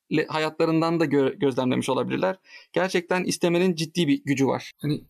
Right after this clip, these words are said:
özetle kilitli görünen bir kapının açık olup olmadığını açmayı denemeden bilemeyiz. Hani dün denemişizdir, kapalıdır. Ama bugün belki şartlar değişip açılmıştır. Yine denemeden bilemeyiz. Arkadaşlar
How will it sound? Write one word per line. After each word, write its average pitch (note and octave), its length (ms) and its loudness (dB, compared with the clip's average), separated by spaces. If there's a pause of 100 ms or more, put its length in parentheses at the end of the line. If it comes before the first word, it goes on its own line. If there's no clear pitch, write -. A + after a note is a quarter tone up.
özetle F#3 680 -2
kilitli F#3+ 520 -4
görünen F#3 420 -2
bir F3 80 -8
kapının F#3+ 540 -4 (200)
açık F3 300 -4 (180)
olup F#3+ 280 -2
olmadığını F3+ 760 -2
açmayı F3+ 560 -4
denemeden F#3 540 0
bilemeyiz. C#3+ 560 -4 (140)
Hani D#3+ 220 -4
dün G3 180 4
denemişizdir, G3 640 0
kapalıdır. E3+ 720 -4 (380)
Ama F3 200 0
bugün F#3+ 320 0
belki F#3 260 -4
şartlar F#3 420 -2
değişip F#3 260 -2
açılmıştır. G3+ 720 -4 (380)
Yine A3+ 260 0
denemeden C3 460 -2
bilemeyiz. - 540 -8 (360)
Arkadaşlar F#3 680 -4